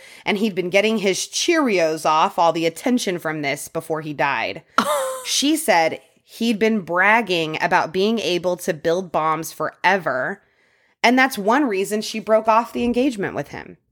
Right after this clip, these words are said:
Speaker 1: because she didn't want to be married to a bomb builder.
Speaker 2: No, she a floozy.
Speaker 1: But then she slipped up.
Speaker 2: Hmm.
Speaker 1: She said Rothstein had asked her for two kitchen timers and that she'd given them to him.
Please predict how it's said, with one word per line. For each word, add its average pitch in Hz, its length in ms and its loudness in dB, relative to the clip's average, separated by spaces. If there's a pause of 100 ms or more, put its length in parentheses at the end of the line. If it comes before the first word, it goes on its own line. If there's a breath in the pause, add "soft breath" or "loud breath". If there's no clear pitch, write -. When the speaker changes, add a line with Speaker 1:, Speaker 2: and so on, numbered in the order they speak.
(240)
Speaker 1:
because 175 320 -2
she 208 140 -4
didn't 202 160 0
want 214 140 -2
to 220 40 -2
be 214 140 -2
married 151 320 -2
to 151 180 -2
a 135 140 -2 (480 soft breath)
bomb 139 340 0
builder. 127 340 -2
Speaker 2:
No, 202 120 2
she - 200 2
a 269 60 4
floozy. 170 720 -4 (240)
Speaker 1:
But 165 240 0
then 156 640 2 (480)
she - 240 -8
slipped - 500 -6
up. 127 300 -4 (1300)
Speaker 2:
Hmm. 302 160 -8
Speaker 1:
She 240 340 2
said 247 340 2
Rothstein 185 580 2
had 175 260 0
asked 170 360 2
her 196 200 -2
for 147 180 -8
two 240 460 0
kitchen 247 500 0
timers 151 640 -2 (360 loud breath)
and 170 160 0
that 131 140 0
she'd 196 420 -2
given 170 360 0
them 120 200 -6
to 135 140 -10
him. 123 380 -12